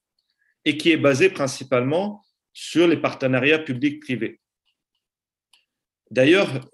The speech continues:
euh, la Banque européenne de construction et de développement, en deux mille dix, euh, avait dit qu'elle va principalement développer ses activités dans les pays du Moyen-Orient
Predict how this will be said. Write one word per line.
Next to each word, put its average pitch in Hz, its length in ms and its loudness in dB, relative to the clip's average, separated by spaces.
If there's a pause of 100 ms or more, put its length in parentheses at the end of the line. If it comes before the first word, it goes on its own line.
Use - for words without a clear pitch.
euh, 120 300 -2
la 120 180 2
Banque 156 340 0
européenne 139 500 0
de 120 80 -2
construction 131 560 -6
et - 20 -2
de 110 80 -6
développement, 117 560 -2
en - 20 -6
deux 127 140 0
mille 131 260 -2
dix, 214 440 -4 (680)
euh, 107 180 -2
avait 131 300 2
dit 175 280 -2
qu'elle 120 160 0
va - 300 -4
principalement 147 1000 -6
développer 147 440 0
ses 123 200 -2
activités 123 440 -6
dans 123 120 -4
les 110 60 -4
pays 123 160 -6
du 117 100 -4
Moyen-Orient 110 720 -4